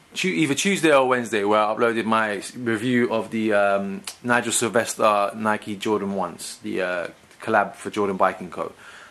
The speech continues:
And in that video I said that they're the first pair of sneakers that I paid resale for in a very long time, because I just constantly take L's on the Nike sneakers app,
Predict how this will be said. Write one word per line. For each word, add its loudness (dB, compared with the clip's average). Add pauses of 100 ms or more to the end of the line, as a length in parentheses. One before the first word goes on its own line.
(160)
And 0
in 2
that 4
video 4
I 0
said -6
that 0
they're 0 (260)
the -2
first 2
pair 2
of -6
sneakers -6
that 2
I 0
paid -4
resale -4
for -4
in -8
a -6
very 0
long -4
time, -2 (640)
because -4
I 4
just -6
constantly -6
take -4
L's 2
on -8
the -8
Nike -6
sneakers -8
app, -2